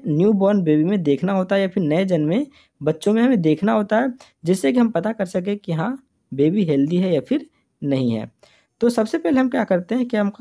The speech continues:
हम जान लेते हैं कि हमारा जो है vitals, कि vitals of newborn baby जो है वो कौन-कौन से होते हैं। तो इसमें जो होते हैं आपके चार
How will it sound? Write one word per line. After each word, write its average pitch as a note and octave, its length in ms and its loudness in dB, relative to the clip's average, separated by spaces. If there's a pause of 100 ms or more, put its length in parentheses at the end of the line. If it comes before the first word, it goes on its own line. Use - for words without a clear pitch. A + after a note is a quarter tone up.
(260)
हम F#3+ 160 2
जान E3+ 180 2
लेते E3+ 280 0
हैं A3 60 -2
कि G3 100 -4
हमारा D#3+ 280 0
जो D#3 140 0
है D3+ 220 0 (360)
vitals, D#3+ 540 0 (280)
कि C#4+ 80 -2
vitals G#3+ 420 0
of B3+ 120 -2
newborn G3 440 2 (560)
baby D#3+ 280 2
जो E3+ 140 0
है F#3 40 4
वो C4 80 0
कौन-कौन D#3+ 420 -2
से G#3 120 -2
होते B2+ 260 0
हैं। A2+ 160 -4
तो - 440 -8
इसमें C4+ 240 2
जो B3 60 4
होते G#3+ 180 0
हैं G3+ 40 2
आपके G3+ 200 -2
चार A#3+ 480 -2